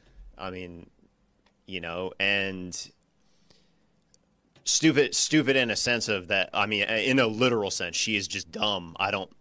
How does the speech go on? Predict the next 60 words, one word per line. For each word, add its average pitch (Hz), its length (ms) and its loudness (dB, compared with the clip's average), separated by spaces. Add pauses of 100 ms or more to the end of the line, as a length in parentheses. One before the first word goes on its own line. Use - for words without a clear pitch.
you 95 120 -6
know, 85 100 -4
I 90 100 2
don't 104 180 -2
care 104 220 -4
what 92 140 -6
they're 85 120 -8
talking 98 360 -2
about. 87 180 -4
They 90 100 -4
can 90 100 -10
talk 90 180 -4
about 90 180 -6
whatever 92 240 -6
they 87 120 -8
want. 95 300 -4
But 95 180 -6 (260)
on 101 160 0
T 127 200 0
V, 143 220 2
you 123 100 0
can't, - 220 -8
you 113 140 -8
got, 113 280 -2
you 104 120 -10
gotta 117 180 2
stick - 300 -6
to, 110 320 -6 (500)
you 107 140 -2
know, 98 260 -2 (140)
you 101 100 -8
gotta 113 180 2
stick - 260 -2
to 113 100 2
a 98 80 2
certain 113 340 -4
dialogue. 98 460 2
You 92 100 -10
can't 110 220 -4
talk 107 160 -2
about 87 180 -6
certain 87 240 -10
things 90 260 -14
a 90 60 -10
certain 95 300 -8
way. 98 280 -2 (540)
But 113 360 2 (100)
again, 123 460 0
she, 113 480 -4
she 113 180 -6
made 120 220 0
the 117 80 0
apology 107 440 0
and 90 120 -10
she, 98 240 -8
she - 180 -6
still 123 380 0
tried 98 260 -2
to 90 80 -12
justify 90 640 -6